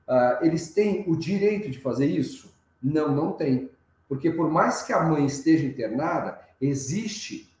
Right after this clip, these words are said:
a obrigação deles entrarem com uma ação avocando-os o quê? O direito de falar pela parte, no caso, pela mãe, que está enferma. Não está capaz, ou seja, está incapaz por uma situação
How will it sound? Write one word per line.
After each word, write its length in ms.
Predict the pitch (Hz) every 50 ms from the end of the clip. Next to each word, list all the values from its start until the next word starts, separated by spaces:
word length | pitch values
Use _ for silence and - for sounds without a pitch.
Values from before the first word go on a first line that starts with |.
| _ -
a 240 | - - - - -
obrigação 1040 | 190 190 202 226 233 233 - 196 202 196 202 196 180 - - - 127 117 123 - - - - _ _ _
deles 320 | 123 135 135 139 127 127
entrarem 760 | 143 143 135 131 131 - 151 156 156 160 - - 208 208 202 202
com 160 | 185 165 143
uma 160 | 151 151 160
ação 480 | - - - - 139 139 156 - - - - _ _ _ _ _ _ _ _ _
avocando-os 1200 | - 131 127 180 165 165 190 190 190 190 190 190 180 190 214 220 220 214 196 214 202 - - - -
o 160 | 170 165 160
quê? 200 | - - 151 139
O 140 | 135 131 127
direito 540 | - - 156 180 165 160 190 220 214 214 196
de 120 | 160 185
falar 720 | - - - 190 190 143 143 139 147 170 185 190 185 -
pela 240 | - 202 185 185 -
parte, 580 | - - - 143 139 139 143 - - - - 139
no 120 | 135 127
caso, 420 | 127 - 120 117 117 - 123 - -
pela 240 | 135 135 147 151
mãe, 340 | 143 139 143 156 170 - - - - _ _ _ _
que 120 | _ 170
está 260 | 147 - - - 151
enferma. 760 | 165 185 180 - - 180 170 170 165 147 135 120 - - - - _ _ _ _ _ _ _ _ _
Não 340 | 127 143 156 175 208 214 214
está 400 | - - - - - 165 160 156
capaz, 760 | 156 - - - 175 - - - 139 131 131 143 147 - -
ou 60 | 117 -
seja, 260 | - - 131 120 123
está 260 | 120 - - 143 143
incapaz 760 | 156 165 - - 190 185 190 185 - 165 160 160 185 - -
por 120 | - 131 127
uma 180 | 127 127 131
situação 520 | 131 - - - 135 127 - - 139 139